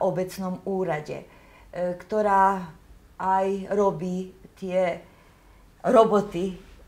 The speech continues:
aby sa zachovala slovenčina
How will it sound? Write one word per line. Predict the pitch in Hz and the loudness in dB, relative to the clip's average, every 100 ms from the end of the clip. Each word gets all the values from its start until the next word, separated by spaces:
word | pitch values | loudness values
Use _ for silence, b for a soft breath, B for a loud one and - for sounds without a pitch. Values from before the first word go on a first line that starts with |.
| - | -12
aby | - 180 180 165 185 | -2 0 0 -6 -8
sa | 185 165 | -8 -2
zachovala | 180 185 185 175 175 175 170 175 - - _ - - - 165 165 160 - - - - 160 165 143 - - | -2 -2 -4 0 0 -2 -4 -8 -12 -20 _ -20 -20 -16 -12 -10 -12 -16 -20 -18 -12 -6 -4 -4 -8 -14
slovenčina | - - 190 202 196 196 - 196 185 185 | -14 -6 -2 0 0 -2 -4 -4 0 0